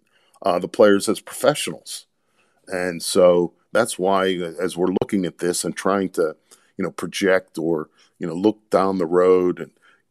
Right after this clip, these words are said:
you know, you and your crystal ball, me and my magic eight ball, <laughs> um, what's gonna happen next,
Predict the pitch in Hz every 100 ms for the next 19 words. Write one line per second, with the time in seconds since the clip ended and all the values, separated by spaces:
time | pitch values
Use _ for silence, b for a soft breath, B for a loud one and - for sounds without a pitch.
0 | - 87 76 82 95 92 90 82 - -
1 | - 78 73 82 85 87 87 90 85 85
2 | 82 87 82 - 101 104 - 80 78 B
3 | B B B - 92 90 85 - _ _
4 | _ 110 104 - 95 - 104 98 87 98
5 | 143 156 - - -